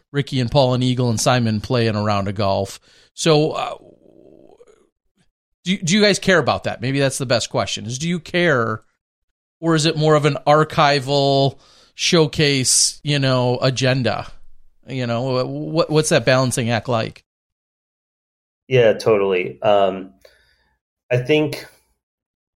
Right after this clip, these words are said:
Speaker 2: as the global governing body, the sport, and, you know,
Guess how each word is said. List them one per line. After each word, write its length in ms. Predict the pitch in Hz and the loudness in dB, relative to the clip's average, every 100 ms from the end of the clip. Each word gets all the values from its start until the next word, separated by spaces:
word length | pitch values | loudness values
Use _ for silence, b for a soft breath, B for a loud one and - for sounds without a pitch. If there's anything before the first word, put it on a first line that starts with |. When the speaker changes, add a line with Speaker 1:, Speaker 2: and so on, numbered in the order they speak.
| _ _ | _ _
Speaker 2:
as 640 | 123 113 113 110 - - - | 2 4 4 2 -6 -12 -6
the 200 | 117 107 | 0 0
global 520 | - 104 104 107 107 | 2 0 2 2 0
governing 500 | 107 101 104 104 95 | 2 2 2 -2 -2
body, 640 | 95 87 95 98 - - - - _ _ _ _ 107 | 0 0 0 -4 -8 -14 -20 -20 _ _ _ _ -14
the 80 | |
sport, 680 | 98 - 107 107 107 - B B B _ - | -12 -4 0 0 -2 -6 B B B _ -8
and, 520 | 104 101 101 95 98 _ _ | -4 -2 -2 -6 -12 _ _
you 140 | 110 101 | -12 -8
know, 480 | 87 85 90 92 | -6 -8 -12 -20